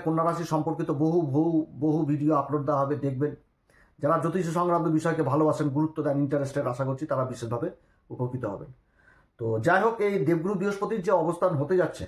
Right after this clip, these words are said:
কেন্দ্রে, তো গুরু এই অবস্থানে যে সবাই সমান ফল পাবে সেটাও না। যাদের জন্মকুষ্ঠিতে গুরু, গুরু, দেবগুরু বৃহস্পতির অবস্থান ভালো রয়েছে তারা তো পাবে, যাদের অবস্থান খারাপ রয়েছে তাদের বিশেষ করে উপাচার করা প্রয়োজন রয়েছে। তো যাদের জন্মকুষ্ঠিতে গ্রহের অবস্থান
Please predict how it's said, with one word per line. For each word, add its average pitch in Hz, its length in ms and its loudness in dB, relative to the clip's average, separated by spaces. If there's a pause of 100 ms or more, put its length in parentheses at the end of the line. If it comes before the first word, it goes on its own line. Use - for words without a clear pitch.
(240)
কেন্দ্রে, 160 320 0 (360)
তো 120 60 -8 (120)
গুরু 165 200 0 (540)
এই 156 100 2 (100)
অবস্থানে 185 380 0
যে 170 40 0 (100)
সবাই 208 220 4 (340)
সমান 165 300 2
ফল 180 160 4
পাবে 180 220 2
সেটাও 175 220 2
না। 139 120 0
যাদের 131 220 0
জন্মকুষ্ঠিতে 156 600 0
গুরু, 156 160 2 (140)
গুরু, 156 180 2 (200)
দেবগুরু 151 320 0
বৃহস্পতির 151 420 0
অবস্থান 147 220 -2 (120)
ভালো 135 140 0
রয়েছে 139 280 0
তারা 131 180 0
তো 135 120 -4
পাবে, 123 180 -2 (520)
যাদের 127 280 2
অবস্থান 143 260 2 (100)
খারাপ 139 240 2
রয়েছে 131 220 0
তাদের 127 240 0
বিশেষ 147 240 -2
করে 139 180 0
উপাচার 139 320 0
করা 131 200 0
প্রয়োজন 147 340 2
রয়েছে। 117 200 -2 (460)
তো - 100 -12
যাদের 135 280 0
জন্মকুষ্ঠিতে 156 580 0
গ্রহের 151 260 4
অবস্থান 156 260 -2